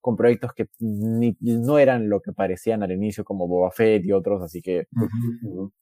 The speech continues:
Speaker 1: hay que esperar. Eh, la serie creo que sí puede funcionar.
Speaker 2: Doce capítulos, un estreno de tres capítulos en un solo día.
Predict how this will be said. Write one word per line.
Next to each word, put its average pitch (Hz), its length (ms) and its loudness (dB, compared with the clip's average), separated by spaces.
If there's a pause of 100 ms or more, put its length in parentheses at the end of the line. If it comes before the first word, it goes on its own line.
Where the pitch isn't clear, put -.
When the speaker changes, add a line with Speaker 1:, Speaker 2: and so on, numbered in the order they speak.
Speaker 1:
hay 135 120 0
que 131 100 -4
esperar. 98 380 2 (120)
Eh, 101 300 2
la 107 140 2
serie 135 260 2
creo 127 220 0
que 113 100 -4
sí 107 400 0 (160)
puede 110 140 0
funcionar. 110 320 2
Speaker 2:
Doce 139 580 8
capítulos, 117 680 4
un 123 160 10
estreno 120 540 8
de 98 300 6
tres 113 420 6
capítulos 95 680 0
en 85 100 -2
un 82 160 -6
solo 82 380 -2
día. 85 340 -8